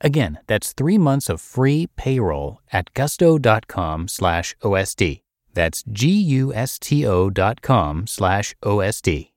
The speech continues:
And thank you to Ryan. He is the creator of Product Hunt.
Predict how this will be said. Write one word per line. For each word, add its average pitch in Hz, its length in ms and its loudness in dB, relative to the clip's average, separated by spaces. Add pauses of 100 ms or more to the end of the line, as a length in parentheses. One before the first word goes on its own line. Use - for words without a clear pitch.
(760)
And 143 140 2
thank 262 200 2
you 254 100 2
to 120 120 0
Ryan. 95 400 4
He 185 300 4
is 139 160 2
the 117 140 2
creator 87 520 0
of 90 220 -2
Product 156 520 0
Hunt. 71 280 -6